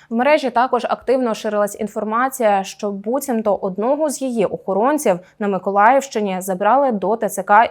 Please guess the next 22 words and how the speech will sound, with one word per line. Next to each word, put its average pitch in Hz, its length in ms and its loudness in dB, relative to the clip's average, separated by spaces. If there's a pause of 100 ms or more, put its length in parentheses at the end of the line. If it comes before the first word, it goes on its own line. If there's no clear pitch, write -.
і 214 120 -2
Джолі 185 440 -2
довелося 190 560 -2 (100)
особисто 226 680 0
приїхати 202 680 -2 (240)
і 294 100 0
забрати 208 480 2
чоловіка 175 500 -4
звідти. 175 680 -4 (3000)
І 262 80 -2
поки 330 220 6
ми 320 180 6
обговорюємо 254 680 6
найгарячіші 233 600 0
події 240 340 0
України, 233 580 0
світ 214 320 -2
також 254 400 6
не 226 200 0
стоїть 220 480 -4
на 226 100 0
місці. 196 680 0